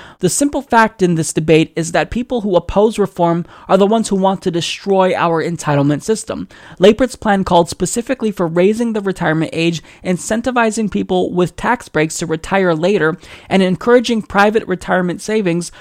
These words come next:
by taking limits off of four oh one K and I R A plans. Laport also argued that future generations have the option of voluntary personal retirement accounts that they'd control or have the option of getting benefits from a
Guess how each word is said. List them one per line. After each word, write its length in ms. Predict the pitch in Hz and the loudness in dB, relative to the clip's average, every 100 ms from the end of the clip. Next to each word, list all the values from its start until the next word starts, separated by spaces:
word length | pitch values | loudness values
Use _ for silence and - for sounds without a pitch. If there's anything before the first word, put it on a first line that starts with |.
| - | -4
by 140 | - 175 | 2 2
taking 500 | - 220 247 226 185 | 2 -4 -2 -2 0
limits 320 | 220 196 - | 0 -2 -4
off 200 | - 156 | -4 -4
of 120 | 170 | -4
four 240 | - 196 190 | -2 0 2
oh 40 | |
one 180 | 175 175 | 0 -2
K 300 | - 202 190 | -2 -2 -2
and 140 | 165 | -4
I 200 | - 170 | -2 0
R 140 | 175 165 | 2 2
A 100 | 165 | 0
plans. 480 | 160 226 226 160 - - - - - | -2 -6 -4 -6 -10 -18 -20 -20 0
Laport 360 | 196 240 277 254 | 2 4 2 0
also 340 | 165 214 - 190 | 0 0 0 2
argued 340 | 160 151 165 | 2 2 0
that 180 | 165 185 | -2 -2
future 320 | 254 254 185 | -6 -6 -6
generations 680 | 175 180 170 185 - 151 147 - - | -4 -2 -2 -2 -2 -4 -4 -14 -12
have 160 | - 208 | 0 2
the 140 | 202 | 2
option 360 | 175 247 - 196 | 0 -2 -2 -6
of 180 | - 170 | -2 -2
voluntary 640 | 165 185 247 240 226 214 | 0 0 -2 -4 -2 -2
personal 440 | 208 190 185 196 180 | -2 -4 -4 -6 -6
retirement 560 | 175 - 156 160 165 | -8 -4 -2 -2 -4
accounts 460 | - - 262 160 - - - | -8 -2 0 0 -4 -14 -6
that 160 | - 175 | -4 2
they'd 180 | 190 185 | 4 4
control 680 | 180 165 - 254 220 208 - | 2 0 0 2 4 4 0
or 120 | 196 | -2
have 200 | 165 185 | 0 -2
the 140 | 180 - | -2 -2
option 460 | 202 240 - 208 | 0 0 -4 -6
of 180 | - 175 | -6 -2
getting 280 | 180 175 170 | 0 0 0
benefits 400 | 175 180 175 - | -2 -4 -6 -6
from 220 | 175 165 | -4 -4
a 100 | - | -4